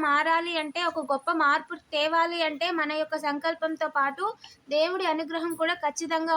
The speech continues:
ఉండాలండి. అనుగ్రహం ఉండాలంటే ఖచ్చితంగా అది మంచి పనే అయి ఉండాలి. ఓకేనా? ఎంత స్ట్రాంగ్‌గా, ఎంత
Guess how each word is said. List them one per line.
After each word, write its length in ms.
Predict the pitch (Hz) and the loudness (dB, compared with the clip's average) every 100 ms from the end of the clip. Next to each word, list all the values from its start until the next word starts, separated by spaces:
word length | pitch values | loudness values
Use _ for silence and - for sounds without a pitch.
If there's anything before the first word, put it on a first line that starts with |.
| 311 | 2
ఉండాలండి. 520 | 302 311 302 294 381 427 - | 2 0 0 -2 -4 -6 -4
అనుగ్రహం 420 | 277 302 330 320 339 | -2 0 -2 -2 -4
ఉండాలంటే 420 | 302 311 320 320 359 | 0 0 0 -6 -2
ఖచ్చితంగా 440 | 285 311 294 311 320 | -4 -2 -4 -2 -2
అది 100 | 302 | -2
మంచి 220 | 277 269 262 | -4 -4 -2
పనే 180 | 285 294 302 | -2 0 -2
అయి 160 | 277 | -2
ఉండాలి. 300 | 269 254 233 233 | -4 -6 -6 -6
ఓకేనా? 340 | 269 294 302 302 - _ - _ | -4 -2 0 -2 -4 _ -20 _
ఎంత 260 | 294 330 415 403 | 0 2 0 0
స్ట్రాంగ్‌గా, 540 | 370 349 349 359 349 349 349 320 | 2 4 4 2 0 0 2 0
ఎంత 220 | 330 | 0